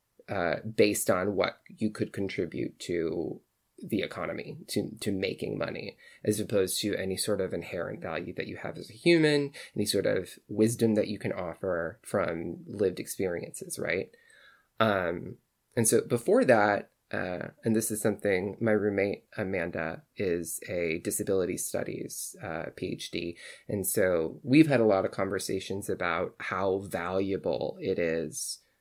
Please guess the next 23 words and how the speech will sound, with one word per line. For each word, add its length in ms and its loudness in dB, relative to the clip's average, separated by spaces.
um, 600 -4
or 120 4
how, 260 6
how, 440 4
uh, 560 -6
uh, 400 -4
valued, 1120 0
uh, 360 0
disabled 500 6
people 640 0
were 640 4
pre-industrial 1900 2
revolution 880 2
in 180 4
their 180 6
own 120 0
communities, 560 0
that 120 -8
communities 360 -2
took 160 -8
care 220 -2
of 100 -6
them. 220 -10